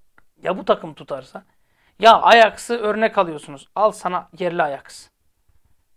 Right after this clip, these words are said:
Şunu bunu örnek alıyorsunuz. Ya arkadaş, örnek aldığınız takımların yarıdan çoğu tırt. Tırt. Ya da bu adamlar bu sistemi elli senede kurdu, kırk senede kurdu. Bak, önümüzdeki sezon, bak şöyle bir on bir.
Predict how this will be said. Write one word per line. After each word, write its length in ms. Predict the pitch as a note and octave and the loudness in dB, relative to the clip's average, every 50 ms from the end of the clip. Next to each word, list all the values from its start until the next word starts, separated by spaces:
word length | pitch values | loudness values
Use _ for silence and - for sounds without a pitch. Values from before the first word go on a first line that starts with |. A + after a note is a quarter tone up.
| _ _ _ | _ _ _
Şunu 380 | - - - C#4 C#4+ C#4 B3 | -12 -4 -2 2 2 4 2
bunu 120 | B3 B3 B3+ | 4 4 4
örnek 360 | A#3+ A3 G#3+ A3+ A#3 A3 - | 4 4 4 2 -2 0 0
alıyorsunuz. 520 | G#3 G3 F3+ E3 D#3 - - C#3 C#3 - | 0 0 -2 -4 -10 -12 -16 -20 -16 -8
Ya 200 | F3+ G3+ G#3 G3 | -4 -2 -2 -2
arkadaş, 540 | E3 E3 F3+ F3 - A3 G#3+ F3 - - - _ _ _ _ _ _ _ _ _ - | -2 -4 -6 -4 -4 -4 -4 -4 -8 -8 -20 _ _ _ _ _ _ _ _ _ -8
örnek 340 | F3+ F#3+ G3 A3+ A3+ - | -8 -6 -2 -2 0 2
aldığınız 320 | G#3+ G3 F3+ F3 D#3+ D3+ - | 2 0 0 -2 -10 -12 -10
takımların 400 | - F#3+ - - F#3 E3+ D3+ C#3 | -12 -10 -10 -10 -10 -10 -10 -12
yarıdan 400 | C#3 D3+ F3 F#3 E3+ D#3 D3 C#3 | -10 -10 -10 -10 -10 -10 -14 -16
çoğu 280 | - - - D3 C3 - _ | -16 -16 -16 -16 -16 -16 _
tırt. 460 | - - E3 E3 _ _ - - _ _ _ _ _ _ _ _ _ _ _ _ _ _ _ _ _ _ _ _ _ _ | -18 -18 -18 -18 _ _ -20 -20 _ _ _ _ _ _ _ _ _ _ _ _ _ _ _ _ _ _ _ _ _ _
Tırt. 400 | - - A#3+ - - _ - _ _ _ _ _ _ _ _ _ _ _ _ _ _ _ _ _ _ _ _ _ | -14 -14 -14 -14 -14 _ -20 _ _ _ _ _ _ _ _ _ _ _ _ _ _ _ _ _ _ _ _ _
Ya 260 | A3 G3+ F3+ A3 A#3 A3 | -12 -4 0 0 4 6
da 240 | A#3 B3 D#4+ - _ _ _ _ _ _ - | 6 6 4 2 _ _ _ _ _ _ -10
bu 180 | - G3+ A#3 B3 | -2 2 6 6
adamlar 420 | B3 A#3 A3 G#3+ G3+ G3 F#3 F#3 | 8 8 6 6 6 0 0 0
bu 60 | A3 | -2
sistemi 500 | A3 - A#3 F#3 - - F#3+ F#3 G#3+ - - | -6 -6 -8 -12 -8 -6 -6 -6 -6 -6 -6
elli 260 | - F3+ F#3 G#3 A3 | -6 -6 -4 -4 -6
senede 340 | G3 - G#3+ G3 F#3 G3 F3+ | -4 -4 -4 -4 -2 -4 -6
kurdu, 280 | - - D3 C#3 D3 - - | -8 -12 -16 -16 -18 -20 -16
kırk 180 | - A3 F#3 | -16 -16 -14
senede 280 | - - F3 D#3+ D3+ D3 | -12 -12 -12 -10 -12 -14
kurdu. 260 | _ - C#3 - _ _ _ - | _ -18 -20 -20 _ _ _ -4
Bak, 220 | - A3+ - _ _ _ _ _ _ _ _ _ _ _ _ _ _ _ _ _ _ _ _ - - | -4 -4 -4 _ _ _ _ _ _ _ _ _ _ _ _ _ _ _ _ _ _ _ _ 2 4
önümüzdeki 520 | A#3+ C#4 D4+ D#4+ F4 D#4+ C#4 D#4 - D4 | 6 6 6 4 2 2 0 -2 -2 -2
sezon, 320 | C4 B3 G#3 F#3+ F#3+ A#3+ | -6 -6 -4 -6 -4 0
bak 180 | B3+ D#4 D#4+ - | 0 0 0 0
şöyle 440 | - - - - F4 F#4 E4 E4 C#4+ | -8 -10 -2 0 2 2 2 2 2
bir 60 | D#4 | 2
on 200 | D#4 D4+ C#4+ C4 | 2 2 2 0
bir. 240 | A#3 G#3+ - - | -2 -4 -6 -10